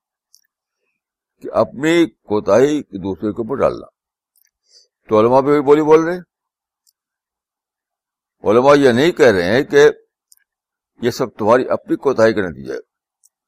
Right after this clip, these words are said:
یہ نہیں کہہ رہے ہیں، بلکہ وہ بھی وہی بولی بول رہے ہیں کہ فلاں کی سازش، فلاں کی دشمنی، فلاں کا ظلم،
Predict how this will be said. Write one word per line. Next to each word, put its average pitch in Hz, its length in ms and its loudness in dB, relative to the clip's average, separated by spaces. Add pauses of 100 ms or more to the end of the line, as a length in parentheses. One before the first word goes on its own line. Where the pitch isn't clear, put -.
(760)
یہ 135 80 0
نہیں 170 120 -2
کہہ 127 120 0
رہے 78 120 0
ہیں، 73 80 -14 (520)
بلکہ 123 280 -2
وہ 131 120 4
بھی 160 120 2
وہی 151 180 -2
بولی 117 260 0
بول 87 220 -6
رہے 73 80 -12
ہیں 67 80 -18 (960)
کہ 107 60 -12
فلاں 127 260 2
کی 123 100 -4
سازش، 110 380 0 (220)
فلاں 110 160 2
کی 104 180 -8
دشمنی، 107 340 -4 (440)
فلاں 107 160 -4
کا 104 120 -6
ظلم، 101 280 -4